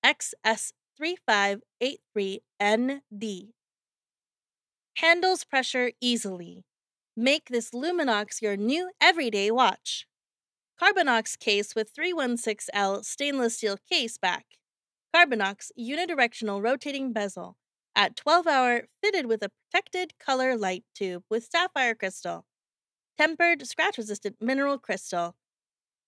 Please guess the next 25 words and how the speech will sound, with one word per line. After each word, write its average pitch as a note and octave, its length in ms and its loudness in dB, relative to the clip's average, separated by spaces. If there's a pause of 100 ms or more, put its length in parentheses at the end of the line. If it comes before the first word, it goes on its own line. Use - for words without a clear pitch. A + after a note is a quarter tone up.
(200)
Movement, D4 640 0 (360)
Ronda C#4+ 600 4 (120)
five F#4+ 200 6
zero A#3 240 2
three G#3 260 -2
zero G#3 320 0
D G3+ 500 -6
H A#3 200 -2
H C#4+ 200 -2
one. F#3+ 420 0 (640)
Water A3 240 8
resistant D4+ 560 -4
to A3 100 -14
two A#3+ 220 -4
hundred B3 280 0
meters. F3+ 600 -2 (440)
Twenty D4+ 360 2
A G3+ 100 0
T F#3+ 240 -4
M, F3 320 -4 (320)
six - 300 -4
hundred D4 260 4
and B3 100 -8
sixty A#3 360 -4
feet. - 480 -10